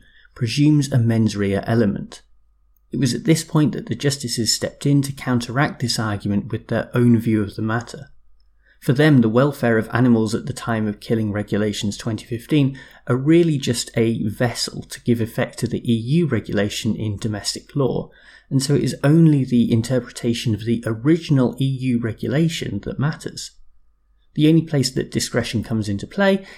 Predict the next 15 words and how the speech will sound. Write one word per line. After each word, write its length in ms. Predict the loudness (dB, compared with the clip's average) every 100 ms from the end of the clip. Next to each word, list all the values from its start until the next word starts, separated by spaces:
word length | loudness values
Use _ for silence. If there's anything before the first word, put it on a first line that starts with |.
| -8
is 320 | 0 2 2
whether 320 | 2 2 4 4
a 60 |
member 380 | 6 6 4 2
state 300 | 0 -2 -2
decides 460 | -2 -2 -2 -4 -4
to 220 | -2 -2
enforce 540 | -2 -4 -2 -2 0 0
E 60 |
U 320 | 0 0 -4
law 220 | -4 -8 -8
by 280 | -6 -6
creating 680 | -6 -8 -2 2 2 0 -2
criminal 360 | -4 -4 -2 -2
offences, 680 | -2 -2 -2 -2 -8 -10